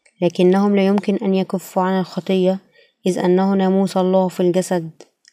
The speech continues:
الجسد لا يمكنه سوى أن يخطئ مرارا وتكرارا.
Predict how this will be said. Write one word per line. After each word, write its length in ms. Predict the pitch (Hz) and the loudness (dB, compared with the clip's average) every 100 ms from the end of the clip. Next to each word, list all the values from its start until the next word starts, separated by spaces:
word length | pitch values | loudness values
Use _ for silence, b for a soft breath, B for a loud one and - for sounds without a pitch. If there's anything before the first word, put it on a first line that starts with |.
| - | -2
الجسد 420 | 170 185 - 185 | 0 0 -2 -2
لا 140 | 190 196 | 0 0
يمكنه 460 | 190 185 190 190 | 0 -2 -2 -2
سوى 260 | 175 190 185 | -2 -2 -2
أن 180 | 175 175 | 0 0
يخطئ 340 | 180 - 180 | 0 -2 -2
مرارا 440 | 180 175 185 185 | 0 2 4 4
وتكرارا. 800 | 175 175 175 - 190 185 151 147 | 4 2 -2 -2 2 4 2 -4